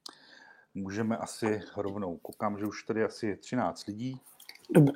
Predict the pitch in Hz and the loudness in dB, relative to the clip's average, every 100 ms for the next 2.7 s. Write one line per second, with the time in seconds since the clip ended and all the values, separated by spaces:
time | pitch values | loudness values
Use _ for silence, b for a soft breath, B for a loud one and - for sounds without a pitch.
0 | - 160 165 180 180 185 175 175 147 151 | 10 12 12 12 12 12 12 12 12 12
1 | 160 - 147 165 151 - 156 165 151 147 | 12 10 6 8 8 6 4 6 8 8
2 | 139 151 135 - 160 139 | 6 6 6 8 8 8